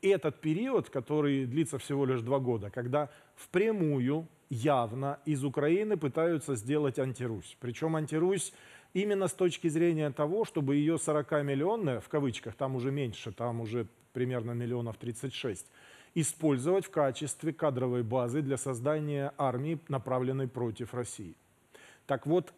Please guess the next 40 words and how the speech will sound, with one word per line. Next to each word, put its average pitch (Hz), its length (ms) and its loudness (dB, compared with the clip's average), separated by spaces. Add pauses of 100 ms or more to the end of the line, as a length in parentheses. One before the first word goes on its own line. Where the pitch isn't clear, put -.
этот 185 440 2
период, 185 420 2
который 139 340 0
длится 131 380 0
два 120 200 0
года, 117 300 0
никто 120 300 -2
не 233 100 -2
может 175 320 2
утверждать, 147 460 -2
что - 180 -2
это 165 220 2
уже 135 280 0
навсегда 135 680 0
и 147 160 0 (100)
не 143 160 0
пройдёт 135 480 0
и 135 80 2
это. 104 340 -2 (160)
На 117 120 -10
самом 214 380 0
деле, 180 400 4
люди, 165 340 2
которые 139 380 0
живут 143 340 -2
на 131 100 -2
Украине, 147 560 -2 (540)
далеко 165 380 2
не 220 100 2
все 156 180 0
бандеровцы. 127 640 -2 (100)
Там 170 180 0
есть 185 320 0
интеллектуальный 175 760 2
и - 20 2
кадровый 147 460 2
потенциал, 147 520 -2
который 165 400 2
вполне 180 420 -2
способен 131 720 0